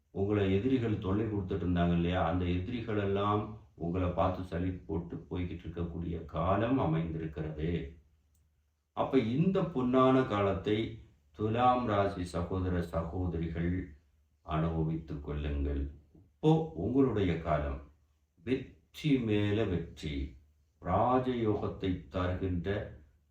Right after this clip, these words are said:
காரணங்களும் காரணிகளும் உங்களுக்கு நிறைய அமைந்திருக்கிறதுன்னு இந்த நேரத்துல சொல்லி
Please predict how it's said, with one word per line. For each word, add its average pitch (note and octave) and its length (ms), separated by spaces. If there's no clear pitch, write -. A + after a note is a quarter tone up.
காரணங்களும் G2 1080
காரணிகளும் F#2+ 840
உங்களுக்கு D#2+ 420
நிறைய F2+ 460
அமைந்திருக்கிறதுன்னு F2 840
இந்த D#2+ 200
நேரத்துல D#2+ 500
சொல்லி D#2 380